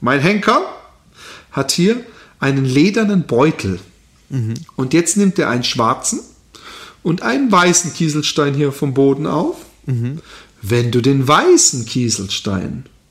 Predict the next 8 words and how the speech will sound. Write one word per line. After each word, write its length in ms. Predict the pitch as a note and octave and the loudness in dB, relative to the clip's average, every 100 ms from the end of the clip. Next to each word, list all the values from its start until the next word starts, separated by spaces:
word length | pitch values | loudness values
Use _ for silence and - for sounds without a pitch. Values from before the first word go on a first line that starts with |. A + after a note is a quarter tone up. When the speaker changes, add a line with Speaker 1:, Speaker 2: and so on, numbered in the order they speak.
| _ | _
Speaker 1:
ziehst 680 | - - C#3+ C#4+ - - - _ _ - | -4 -2 2 2 0 -4 -14 _ _ -10
aus 180 | G2+ | -6
seinem 200 | A2 A2 | -4 -4
Beutel, 400 | A2 G2+ A2+ - - - _ - _ _ _ _ _ _ | -2 -4 -4 -6 -10 -14 _ -20 _ _ _ _ _ _
dann 400 | B2+ D#3 A#3 C#4+ - _ _ _ _ _ _ | -2 0 -2 -8 -14 _ _ _ _ _ _
wirst 320 | A2+ B2 - | 0 0 0
du 40 | D3 | -6
überleben. 680 | C#3+ C3 B2+ A#2 G2 C#2+ | -4 -2 0 -2 -4 -12